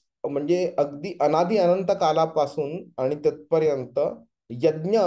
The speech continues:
हे करावं लागेल आणि त्या यज्ञामध्ये तो आहे तिकडे.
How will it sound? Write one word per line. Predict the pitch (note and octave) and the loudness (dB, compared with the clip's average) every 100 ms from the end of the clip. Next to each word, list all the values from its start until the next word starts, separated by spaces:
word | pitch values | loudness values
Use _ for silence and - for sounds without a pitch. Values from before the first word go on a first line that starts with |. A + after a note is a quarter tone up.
| E3+ - _ _ - | 0 -4 _ _ -8
हे | E3 | -4
करावं | E3+ E3+ C3+ D3 D#3+ | -2 2 4 6 6
लागेल | E3 C3+ C#3 C3 | 6 4 2 -2
आणि | B2+ C3+ | -2 -4
त्या | D#3 | 0
यज्ञामध्ये | D3 C3 A#2 C3+ F3 E3+ D3 E3+ A3 | 0 2 0 0 0 2 0 0 -2
तो | - - D#3+ F#3 - - _ _ _ _ | -6 -6 -2 -2 -4 -12 _ _ _ _
आहे | - B2 C3+ A#2 | -6 -2 -2 -2
तिकडे. | A2+ G2+ | -6 -6